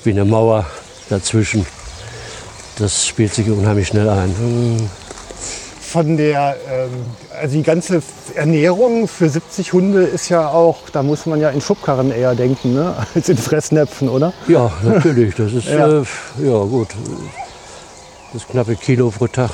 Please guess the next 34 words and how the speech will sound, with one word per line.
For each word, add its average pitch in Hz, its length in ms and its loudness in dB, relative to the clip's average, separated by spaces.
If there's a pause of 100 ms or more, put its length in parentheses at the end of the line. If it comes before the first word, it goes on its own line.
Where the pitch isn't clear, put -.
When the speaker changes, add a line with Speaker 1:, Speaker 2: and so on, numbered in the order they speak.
(140)
Speaker 1:
muss 117 220 -4
sein, 117 260 0 (140)
nicht? - 520 -6
Speaker 2:
Ja, 139 160 2 (220)
das 127 180 -6
müssen 131 280 -4
sie 131 120 -2
haben, 131 280 0
ne? 110 300 -2
Speaker 1:
Ja. 123 40 -4 (880)
Speaker 2:
Und 127 220 -2
wenn 135 120 2
die 135 160 2
Welpen, 180 460 2 (280)
die 147 120 4
sind, 175 260 2 (260)
äh, 147 260 2 (280)
ja, 151 80 4
ich 131 80 -4
denk 156 160 2
mal, 160 100 2
die, 139 200 2 (240)
am 135 120 -4
Anfang, 170 480 2
die 139 160 2
Wurfkisten, 170 480 0
die 143 80 2
ersten 131 380 0
Wochen, 139 240 2
ist 143 240 -2
halt 143 280 2
Mutter 143 300 2
wahrscheinlich 131 440 0
Speaker 1:
Ja, 123 80 4